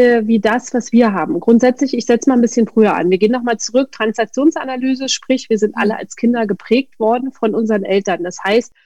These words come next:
Speaker 1: Bruder und Schwester haben die gleichen Glaubenssätze mitbekommen. Jetzt ist es aber so, dass der Mann sich in einer anderen Welt aufhält wie die Frau.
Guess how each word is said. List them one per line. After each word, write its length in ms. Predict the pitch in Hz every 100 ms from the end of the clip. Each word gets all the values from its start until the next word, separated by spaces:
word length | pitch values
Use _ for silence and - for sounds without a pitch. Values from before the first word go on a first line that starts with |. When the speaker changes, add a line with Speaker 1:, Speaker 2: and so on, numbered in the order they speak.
| _ -
Speaker 1:
Bruder 320 | 226 302 233
und 160 | 214
Schwester 460 | - - 247 - 269
haben 160 | 233 220
die 80 |
gleichen 400 | 214 190 214 277
Glaubenssätze 600 | 220 202 247 240 226 -
mitbekommen. 600 | 214 220 - - 175 175 170 _ _
Jetzt 160 | 196 196
ist 140 | 262
es 140 | 311 -
aber 220 | 220 240
so, 160 | 233 254
dass 180 | 226
der 120 | - 202
Mann 280 | 190 247
sich 200 | 269 262
in 120 | - 196
einer 120 | -
anderen 300 | 247 285 214
Welt 220 | 175 180
aufhält 480 | - - 202 214 233
wie 220 | 190 220 214
die 160 | 220
Frau. 480 | - - 190 254 330